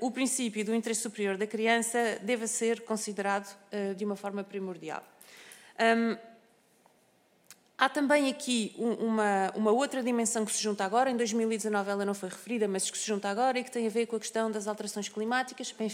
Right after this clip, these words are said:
enfim, as alterações climáticas, hum, a, a perda da biodiversidade e a questão, a dimensão da poluição. Nós tratámo-las sempre juntas, às vezes abreviamos nas alterações climáticas, mas sempre nestas, nestas três dimensões que devem ser consideradas.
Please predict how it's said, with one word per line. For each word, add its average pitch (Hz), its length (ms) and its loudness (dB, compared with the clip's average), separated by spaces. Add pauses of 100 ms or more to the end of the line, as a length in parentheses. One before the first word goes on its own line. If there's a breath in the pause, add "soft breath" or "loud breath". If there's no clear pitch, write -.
enfim, 208 240 -2
as 196 100 -4
alterações 214 540 -4 (480 loud breath)
climáticas, 240 840 0 (420)
hum, 214 540 0 (440)
a, 214 520 2
a 196 40 -4
perda 202 380 0
da 196 100 -2
biodiversidade 214 840 0
e 233 120 -2
a 220 60 0
questão, 214 380 -4
a 202 60 -2
dimensão 208 360 0
da 196 100 -2
poluição. 196 380 -4
Nós 208 180 0
tratámo-las 214 580 2
sempre 208 260 -2
juntas, 233 460 -2
às 208 140 -4
vezes 202 380 -4
abreviamos 202 600 -2
nas 196 200 -4
alterações 190 400 -6
climáticas, - 560 -12 (320 loud breath)
mas 220 220 -2
sempre 247 360 -6
nestas, 214 480 -8
nestas 202 360 -4
três 208 180 -4
dimensões 202 460 -2
que - 80 -14
devem 196 180 -6
ser 190 140 -10
consideradas. 170 680 -12